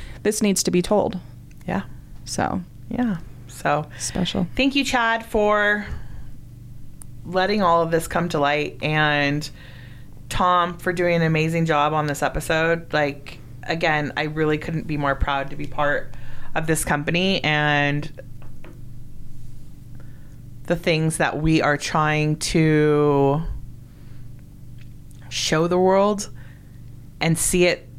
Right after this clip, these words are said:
Speaker 2: through maybe a different perspective of some sort,
Speaker 1: Mm-hmm.
Speaker 2: and keep, keep talking about it,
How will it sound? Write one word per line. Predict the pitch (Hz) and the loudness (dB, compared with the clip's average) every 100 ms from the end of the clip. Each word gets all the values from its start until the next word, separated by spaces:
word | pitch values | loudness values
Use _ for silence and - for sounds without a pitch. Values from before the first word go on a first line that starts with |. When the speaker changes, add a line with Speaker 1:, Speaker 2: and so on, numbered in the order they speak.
| - | -2
Speaker 2:
through | 180 175 | 0 4
maybe | 170 165 | 4 4
a | 156 | 4
different | 160 - - | 2 0 2
perspective | - 160 - 156 - 175 | 2 0 -2 -4 0 2
of | 180 | 2
some | - 190 | 2 0
sort, | 185 - 190 185 | 0 4 6 6
Speaker 1:
Mm-hmm. | 208 294 - - - - - | 6 2 0 -14 -14 -12 -2
Speaker 2:
and | 165 160 151 151 147 147 147 - - | 0 4 4 4 2 2 -2 -6 -10
keep, | - 190 180 - - - - - - - - - - - - - | -6 -4 -2 -2 -4 -8 -16 -16 -16 -14 -14 -14 -18 -18 -16 -10
keep | - 226 | -4 -4
talking | - 165 160 139 | 0 -2 0 -2
about | 131 123 | 0 2
it, | 123 - | 0 0